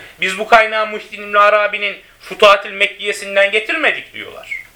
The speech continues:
Gazali'nin İhya-i Ulumuddin'den getirmedik. Ebu Talip Mekki'nin Kutul Kulübü'nden getirmedik. Kuşeyri'nin Risalesinden getirmedik. Nereden getirdik? Hadis kaynaklarından. Maruf,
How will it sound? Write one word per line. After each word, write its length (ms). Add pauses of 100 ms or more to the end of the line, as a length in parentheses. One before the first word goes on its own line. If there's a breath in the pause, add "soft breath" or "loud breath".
(580 soft breath)
Gazali'nin 580
İhya-i 400
Ulumuddin'den 760
getirmedik. 520 (920 soft breath)
Ebu 260
Talip 360
Mekki'nin 500 (260)
Kutul 360
Kulübü'nden 580
getirmedik. 600 (720 loud breath)
Kuşeyri'nin 600
Risalesinden 840
getirmedik. 580 (180)
Nereden 520
getirdik? 520 (1600)
Hadis 320
kaynaklarından. 800
Maruf, 460